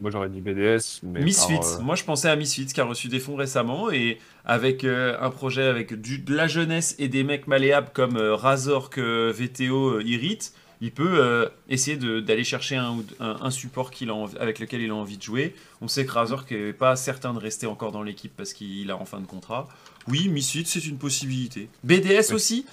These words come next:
Speaker 2: B D S aussi.
Speaker 1: Mais tu penses pas que Misfits, tu vois, c'est un, au vu de ce qui vient de se passer, et, euh,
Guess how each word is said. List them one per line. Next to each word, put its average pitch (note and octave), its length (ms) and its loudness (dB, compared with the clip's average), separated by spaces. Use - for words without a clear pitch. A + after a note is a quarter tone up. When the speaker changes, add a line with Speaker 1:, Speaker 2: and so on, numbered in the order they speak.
Speaker 2:
B D#3 60 2
D F3+ 120 2
S C4 160 -2
aussi. D#3 220 -8
Speaker 1:
Mais A#2+ 80 -4
tu - 100 -12
penses G2+ 200 -4
pas C3+ 120 0
que C3+ 100 -8
Misfits, C3 380 -6
tu - 160 -6
vois, A2 300 -2
c'est G2+ 200 -6
un, F#2 420 -4
au G#2+ 100 -4
vu B2 140 -4
de C3 60 -10
ce - 60 -20
qui - 120 -12
vient G2+ 140 -4
de G#2 80 -8
se F#2+ 100 -10
passer, - 440 -6
et, E2 140 -6
euh, E2 180 -4